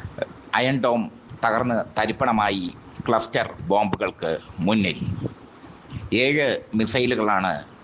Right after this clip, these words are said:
ഇന്നലെ ഇസ്രായേലിൽ കൃത്രിമമായി പതിച്ചത്. ഒറ്റ വാർഷിപ്പിൽ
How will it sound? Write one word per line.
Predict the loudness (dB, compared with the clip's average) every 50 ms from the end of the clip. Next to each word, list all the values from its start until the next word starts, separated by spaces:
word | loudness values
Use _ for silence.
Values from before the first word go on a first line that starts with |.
| -14 -4 0
ഇന്നലെ | 0 2 2 2 4 2 2 0 -2 -4 -10 -16 -18 -18 -18 -12 -12 -6 -2 -2
ഇസ്രായേലിൽ | 0 0 2 2 2 2 2 2 0 0 -2 -4 -6 -10 -14 -16 -18 -18 -12 -4 0
കൃത്രിമമായി | 2 2 2 2 0 0 0 0 2 2 2 2 0 -2 -4 -8 -8 -8 -10 -10 -10 -6 -2 -2
പതിച്ചത്. | -2 -2 -4 -10 -12 -12 -12 -16 -18 -18 -20 -20 -20 -20 -18 -18 -18 -18 -18 -20 -20 -20 -20 -20 -20 -20 -20 -20 -20 -20 -20 -4 0
ഒറ്റ | 0 0 2 2 2 2 4
വാർഷിപ്പിൽ | 2 0 0 0 -2 -2 0 -2 -2 -2